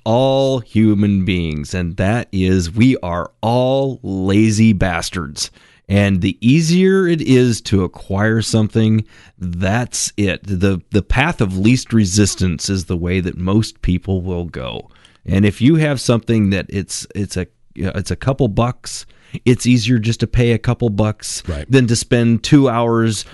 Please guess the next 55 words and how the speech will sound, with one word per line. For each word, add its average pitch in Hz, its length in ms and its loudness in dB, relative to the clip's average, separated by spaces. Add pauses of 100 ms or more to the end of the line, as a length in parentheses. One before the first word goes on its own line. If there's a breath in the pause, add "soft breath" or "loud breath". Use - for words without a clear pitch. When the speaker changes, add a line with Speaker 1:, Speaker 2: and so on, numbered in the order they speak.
(160 loud breath)
Speaker 1:
on 127 240 2
the 120 120 2
internet 113 440 2
trying 135 380 0
to 117 80 0
download 113 540 0
a 110 60 0
torrent 113 440 0
or 104 100 2
trying 120 320 -2
to 110 60 0
find 117 360 0
some 120 380 0
other 120 420 2 (300 loud breath)
free 165 520 2
way 143 520 2
that 107 200 0
is 95 140 0
wasting 120 540 0
all 120 160 2
your 113 160 2
time. 107 420 2 (380 loud breath)
You 123 180 2
know 139 160 2
what? 113 380 -2
People 107 320 -2
are 90 100 0
gonna 82 240 -6
do 85 220 -6
the 82 140 -4
cheaper 85 460 -6
way. 87 340 -2
They'll, 110 180 0
Speaker 2:
Right. 147 160 0
Speaker 1:
they'll, 151 160 2
they'll 123 340 0
throw 107 240 0
a 95 60 0
couple 95 300 -2
bucks 92 280 -2
at 92 160 0
it 90 120 -8
to 92 80 -6
save 92 260 -2
themselves 87 420 -4
a 90 60 -6
whole 90 180 -4
bunch 87 220 -6
of 85 100 -8
a 90 60 -8
pain 92 260 -2
in 90 60 -2
Speaker 2:
And 85 80 0
Speaker 1:
the - 40 -4
butt. 92 300 -6